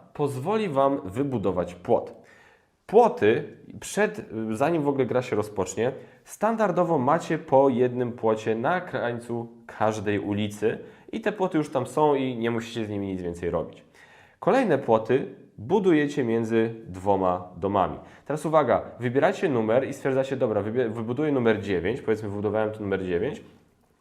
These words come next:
no i chcę gdzieś teraz narysować płot. Nie muszę płotu rysować przy tym domu, który właśnie wybudowałem. Mogę sobie taki płot przyszłościowo narysować nawet między dwoma niewybudowanymi domami na zupełnie innej ulicy. Więc to jest jedna z opcji.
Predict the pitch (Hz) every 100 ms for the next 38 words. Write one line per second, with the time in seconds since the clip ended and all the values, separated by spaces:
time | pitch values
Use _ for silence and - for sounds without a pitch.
0 | - 135 160 147 147 131 135 135 120 120
1 | 110 107 101 92 - 104 127 - - -
2 | - 135 156 214 254 196 - 156 175 175
3 | 156 147 156 151 147 - 135 127 151 135
4 | 131 127 127 117 113 113 110 104 107 107
5 | 101 76 73 - - 143 208 220 208 170
6 | 170 156 151 143 143 156 151 - - 226
7 | 226 156 147 - 135 123 151 - - -
8 | 185 196 175 175 160 156 143 135 127 127
9 | 120 113 117 113 104 104 104 104 107 107
10 | 101 98 98 95 95 - 127 139 127 120
11 | 110 101 95 90 85 82 73 - - -
12 | _ _ - 226 202 151 143 143 127 113
13 | 101 87 -